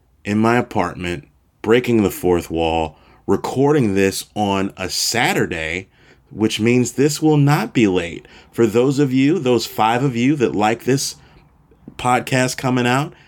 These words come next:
at about twelve oh one A M on a Sunday,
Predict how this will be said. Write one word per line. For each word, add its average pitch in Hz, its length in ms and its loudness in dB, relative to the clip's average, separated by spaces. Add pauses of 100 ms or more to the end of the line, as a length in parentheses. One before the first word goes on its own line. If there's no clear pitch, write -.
(160)
at 107 160 0
about 110 320 0
twelve 113 400 0
oh 117 160 2
one 117 560 2
A 120 260 2
M 156 400 0
on 117 160 0
a 104 80 0
Sunday, 151 680 0